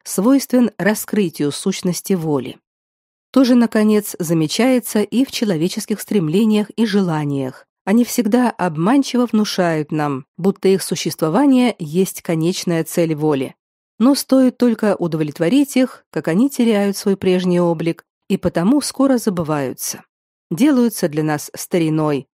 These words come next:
и мы, в сущности, всегда отбрасываем их, как исчезнувшие призраки, хотя и не сознаемся в этом. И наше счастье, если еще у нас осталось, чего желать и к чему стремиться, чтобы поддерживать игру вечного перехода от желания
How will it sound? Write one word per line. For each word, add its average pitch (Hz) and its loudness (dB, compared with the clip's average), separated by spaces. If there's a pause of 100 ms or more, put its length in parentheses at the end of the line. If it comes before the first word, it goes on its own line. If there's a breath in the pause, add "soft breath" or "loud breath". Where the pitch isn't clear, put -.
(180)
и 196 2
мы, 302 6
в 285 -2
сущности, 240 0
всегда 185 -2
отбрасываем 202 -2
их, 143 -4
как 233 -4
исчезнувшие 190 0
призраки, 147 -4 (260)
хотя 180 0
и 320 4
не 269 4
сознаемся 165 -2
в 143 -2
этом. 139 -8 (600)
И 196 2
наше 254 4
счастье, 226 -2
если 160 -2
еще 156 0
у 247 4
нас 175 0
осталось, 160 -2
чего 160 -2
желать 160 -2
и 165 -6
к - -14
чему 165 0
стремиться, 151 -2 (120)
чтобы 208 0
поддерживать 185 0
игру 165 0
вечного 165 -2
перехода 160 -2
от 160 -6
желания 202 0